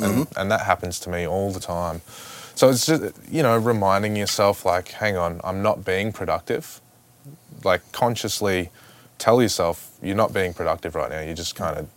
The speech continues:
Speaker 1: traipsing through things. Do something else, or go to sleep and come back to it later."
Speaker 2: You know, it's interesting, uh, when recording drummers, I encounter this a lot, and the, uh, the tough part is,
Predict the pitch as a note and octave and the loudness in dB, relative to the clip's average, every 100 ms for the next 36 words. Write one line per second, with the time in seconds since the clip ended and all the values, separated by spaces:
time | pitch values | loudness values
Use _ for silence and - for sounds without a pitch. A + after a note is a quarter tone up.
0 | - - D#2+ - - F2 E2+ G2 F#2 - | -14 -6 -6 -6 -8 -10 -4 -2 -2 -2
1 | F2 F2 - - _ _ - - - - | -4 -4 -6 -8 _ _ -20 -20 -20 -20
2 | - B2+ B2 G#2+ F2 F2 - - D#2+ G#2 | 0 0 2 0 0 -4 -4 -6 -2 2
3 | G2+ E2+ - D#2 C#2+ E2+ E2 F2+ E2+ E2 | 2 0 -4 -4 -6 -10 -6 -4 -4 -8
4 | - - D#2+ D#2+ D#2+ D#2+ - - A2 A2+ | -10 -8 -6 -4 -4 -8 -16 -10 0 4
5 | G#2+ G2+ G2+ - G2 G2 G2 - F2+ E2+ | 4 2 -2 0 -2 0 -2 -2 -2 -2
6 | D#2+ - F#2 F#2 F#2+ F2+ F2+ - - F2+ | -6 -6 -2 2 2 0 -4 -8 -6 -6
7 | - F#2+ F#2+ F#2 E2+ F2 E2+ F2+ E2+ D2+ | 0 2 2 0 -4 0 0 0 -4 -6
8 | - - - _ - - _ E2+ F2 E2+ | -6 -8 -12 _ -20 -20 _ -4 -2 -2
9 | F#2 E2+ D#2 E2 D#2 D#2+ E2+ F2+ F2 D#2+ | -2 -2 -2 -4 -4 -4 4 6 6 2
10 | - F#2+ F2+ E2+ E2 - - - - - | -2 0 2 0 -4 -8 -18 -20 -20 -20
11 | - _ - F2+ F#2+ F#2 F2 E2 E2 - | -20 _ -10 -4 2 4 4 2 -2 -6
12 | F#2 - B2+ D#3 - G2 F2+ - _ - | -6 4 2 2 2 4 4 -2 _ -4
13 | F2+ F2 E2 - - | 0 0 -2 -6 -8